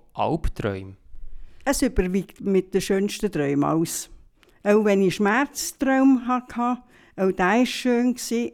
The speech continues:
Speaker 2: es kann allerlei sein. Also ich habe nie,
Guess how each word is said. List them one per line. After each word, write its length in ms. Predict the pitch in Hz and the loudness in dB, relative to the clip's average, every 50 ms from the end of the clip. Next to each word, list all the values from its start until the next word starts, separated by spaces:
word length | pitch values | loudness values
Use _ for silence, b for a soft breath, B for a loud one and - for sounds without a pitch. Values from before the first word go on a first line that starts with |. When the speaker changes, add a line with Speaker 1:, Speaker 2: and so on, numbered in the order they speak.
| - _ | -10 _
Speaker 2:
es 160 | - 185 - - | -8 -8 -8 -6
kann 180 | - 180 170 | -6 -6 -4
allerlei 600 | - - 170 185 214 226 226 233 233 226 226 233 | -2 -2 -2 0 0 0 0 0 0 0 0 0
sein. 360 | 220 - - 220 220 214 - - - _ _ _ _ _ _ _ | -2 -2 -4 -4 -4 -4 -6 -10 -16 _ _ _ _ _ _ _
Also 280 | 190 196 214 208 - | -4 -2 -2 0 0
ich 140 | 269 247 202 | 0 0 0
habe 140 | 180 175 180 | 0 0 0
nie, 300 | 185 180 175 190 196 180 | 2 2 2 2 0 -2